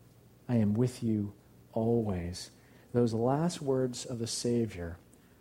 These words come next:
ring with the same authority as the words that created this universe. May the Lord give us ears to hear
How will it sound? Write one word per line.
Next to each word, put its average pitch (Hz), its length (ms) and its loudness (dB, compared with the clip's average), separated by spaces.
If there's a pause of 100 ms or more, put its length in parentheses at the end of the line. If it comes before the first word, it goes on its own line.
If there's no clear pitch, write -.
(640)
ring 123 640 4 (140)
with 117 220 0
the 107 80 -2
same 147 400 2
authority 113 920 0
as 110 220 -6
the 113 100 -2
words 113 460 2
that 107 160 -4
created 107 640 -2
this 90 260 -12
universe. 90 800 -10 (2250)
May 120 100 -2
the 113 80 0
Lord 113 320 0
give 120 180 2
us 104 220 -4
ears 120 380 0
to - 100 -6
hear 107 460 -4